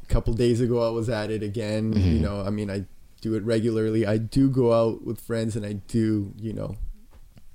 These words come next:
Speaker 1: little tagging missions. It's just something that we do. It's like a throwback to, to our younger years, but, but
Speaker 2: Stencil
Speaker 1: I don't
Speaker 2: stuff or?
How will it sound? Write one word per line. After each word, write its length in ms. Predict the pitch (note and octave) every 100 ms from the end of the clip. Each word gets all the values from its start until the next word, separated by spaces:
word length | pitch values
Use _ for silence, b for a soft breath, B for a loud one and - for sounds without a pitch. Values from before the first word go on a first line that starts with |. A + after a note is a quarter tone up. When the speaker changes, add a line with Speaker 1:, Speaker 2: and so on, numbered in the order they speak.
| -
Speaker 1:
little 220 | A2+ A2
tagging 420 | G#2+ G#2+ G2+ G#2 G#2+
missions. 480 | G2+ - G#2+ G2+ G2+
It's 340 | A2+ - - - - -
just 200 | - -
something 480 | - A2+ - A2 G#2+
that 300 | G#2+ G2+ -
we 200 | A2 A2+
do. 340 | G2+ A#2+ A2+ G#2+
It's 160 | G#2
like 120 | G#2 G#2
a 40 |
throwback 580 | - G#2+ G#2 G#2 G#2+ -
to, 220 | - G#2+
to 200 | G#2 A#2
our 100 | G#2+
younger 280 | G#2 G#2 G#2
years, 300 | G#2 G#2 G#2
but, 240 | - G#2+ - b b b b b b b - - - - -
but 140 | C#3
Speaker 2:
Stencil 380 | B2+ - F#2+ G2
Speaker 1:
I 20 |
don't 80 | F#2+
Speaker 2:
stuff 360 | A2 G#2+ A2+ -
or? 440 | E2 F2 E2+ E2+